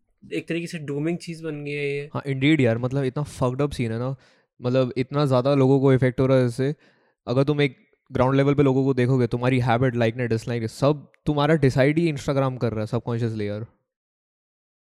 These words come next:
Speaker 1: कर रहा है भाई, literally, मतलब, on a serious note, मतलब, लोग Instagram के से कितना क्लाउड के पीछे भाग गए हैं, मतलब,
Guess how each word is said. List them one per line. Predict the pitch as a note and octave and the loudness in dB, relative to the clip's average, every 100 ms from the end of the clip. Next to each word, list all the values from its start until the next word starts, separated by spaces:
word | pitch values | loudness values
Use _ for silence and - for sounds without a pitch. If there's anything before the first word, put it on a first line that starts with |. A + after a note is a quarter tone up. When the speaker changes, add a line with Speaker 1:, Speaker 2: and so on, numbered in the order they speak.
| _ _ - _ _ | _ _ -20 _ _
Speaker 1:
कर | D3 | -10
रहा | C#3 C#3 | -6 -6
है | C3 | -6
भाई, | C3 B2+ | -6 -6
literally, | C3 C3 C3+ C3+ C3+ | -6 -6 -4 -2 -2
मतलब, | C3+ C3+ C#3+ - _ _ - - - - _ _ - | -4 -6 -10 -12 _ _ -20 -20 -20 -20 _ _ -4
on | F3+ | -4
a | |
serious | G3+ F3+ D3+ E3+ | -2 -6 -4 -6
note, | D#3+ D3+ D3+ D3+ | -8 -10 -8 -6
मतलब, | D3+ E3 E3 _ - _ _ - | -6 -6 -8 _ -20 _ _ -10
लोग | F#3 E3 F3 F3+ - - E3+ | -2 0 0 -6 -16 -10 -8
Instagram | D#3+ F#3 F3 E3+ E3+ | -4 -2 -2 -2 -6
के | |
से | F3 | -8
कितना | F3+ F3 E3+ F3+ | -8 -6 -4 -4
क्लाउड | F3 D#3 D3+ | -2 -4 -4
के | D#3+ | -14
पीछे | D#3 E3 | -12 -10
भाग | D3 B2 | -8 -10
गए | B2 | -10
हैं, | B2+ B2 | -12 -12
मतलब, | B2+ C3 | -14 -16